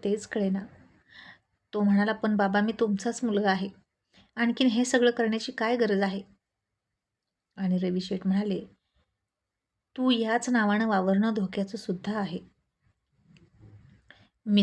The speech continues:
तुला माझं नाव घे असंही म्हणणार नाही, पण तुझी इच्छा असेल तर सांग, आपण नाव चेंज करू." शशी आता पटकन उठला आणि त्या दोघांच्या पायात बसला आणि रडायला लागला आणि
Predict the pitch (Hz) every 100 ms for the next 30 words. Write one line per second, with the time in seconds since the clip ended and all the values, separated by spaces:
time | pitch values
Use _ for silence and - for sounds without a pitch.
0 | 196 220 208 196 233 _ _ _ _ _
1 | - 220 190 190 226 208 214 214 208 -
2 | 202 214 240 285 226 196 202 185 196 -
3 | - - - - - 262 262 262 - _
4 | _ _ _ _ _ 269 233 277 262 196
5 | 254 247 254 226 240 - 190 202 202 233
6 | 208 196 202 202 202 - 190 - _ _
7 | _ _ _ _ _ _ - - 196 190
8 | 180 202 190 190 202 196 196 220 202 190
9 | 196 208 196 190 196 202 220 214 196 202
10 | 196 202 220 190 - _ - - - 208
11 | 220 233 190 185 190 185 185 - - _
12 | _ - 202